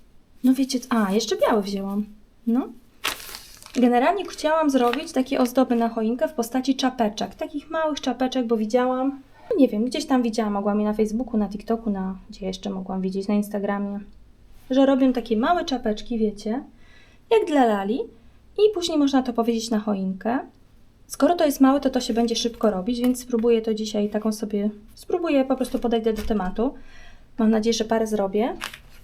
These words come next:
A te wzięłam też, bo takie fajne, błyszczące, już takie stricte są świąteczne przez tą taką nitkę błyszczącą. Podobają mi się.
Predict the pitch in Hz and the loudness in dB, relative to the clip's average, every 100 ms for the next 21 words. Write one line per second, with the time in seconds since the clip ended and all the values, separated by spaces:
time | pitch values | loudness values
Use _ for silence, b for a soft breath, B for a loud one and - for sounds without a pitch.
0 | - - - - - 247 262 262 277 269 | -18 -18 -18 -18 -6 -4 -2 -2 4 4
1 | 254 269 254 233 269 - - 277 269 233 | 6 2 0 -4 -4 -8 0 6 6 6
2 | 226 - 269 262 262 247 254 - - 330 | 0 2 2 2 -4 -2 -2 -4 -8 -6
3 | 277 285 277 - 262 269 269 214 214 214 | -4 0 0 2 2 2 0 0 0 -8
4 | - 214 226 b b b b b b b | -4 -4 -4 b b b b b b b
5 | b - 226 226 220 254 254 202 202 196 | b -4 -2 4 6 6 4 -4 -4 -6
6 | 202 190 208 208 214 214 226 196 196 - | -6 -6 -6 -2 0 2 2 0 -4 -4
7 | 220 | -6